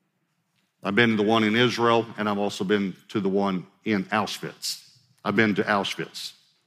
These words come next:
and seen the ovens and seen all of it. The Holocaust for me was an issue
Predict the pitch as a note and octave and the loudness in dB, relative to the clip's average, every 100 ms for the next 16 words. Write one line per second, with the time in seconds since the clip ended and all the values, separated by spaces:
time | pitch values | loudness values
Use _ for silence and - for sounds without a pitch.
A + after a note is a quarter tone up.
0 | _ G2 G2 - A#2 G2+ F2+ A2+ G#2 G#2 | _ -6 -4 0 2 2 2 0 2 0
1 | G2+ - - - _ - _ _ - F#2+ | -2 -6 -12 -18 _ -20 _ _ -6 -4
2 | - G2 F#2+ E2+ D#2 D2+ _ _ _ _ | 0 0 0 -2 -4 -10 _ _ _ _
3 | _ _ _ _ _ _ - - _ _ | _ _ _ _ _ _ -20 -20 _ _
4 | _ _ _ _ _ _ _ _ _ _ | _ _ _ _ _ _ _ _ _ _
5 | _ _ - G#2 C#3 D#3+ D#3+ D3+ C#3+ C3+ | _ _ -6 0 4 4 4 4 4 2
6 | - A#2+ A2 A2+ G2 F2+ F#2+ G#2 _ _ | 0 0 2 2 0 0 -4 -6 _ _
7 | F#2+ G2+ F#2+ F#2 B2 C3+ - F#2+ F2 F2+ | -4 -2 -2 -2 2 2 0 -2 -2 -4